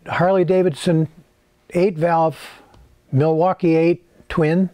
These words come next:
and I thought to myself, "What are those little aluminum fittings screwed there in the crankcase cylinder mouths?"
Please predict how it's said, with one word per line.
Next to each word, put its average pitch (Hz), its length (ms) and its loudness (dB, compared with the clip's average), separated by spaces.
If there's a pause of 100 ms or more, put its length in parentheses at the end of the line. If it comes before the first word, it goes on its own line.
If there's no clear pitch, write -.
(1160)
and 135 140 0
I 131 100 -2
thought 131 300 -4
to 123 80 -2
myself, 123 460 -2 (100)
"What 131 180 0
are 190 120 2
those 170 280 -2
little 165 360 0
aluminum 175 380 2
fittings 196 420 0
screwed 180 420 -2
there 139 300 -2 (100)
in 139 160 2
the 143 80 2
crankcase 170 680 -4 (420)
cylinder 202 460 0
mouths?" 110 520 -6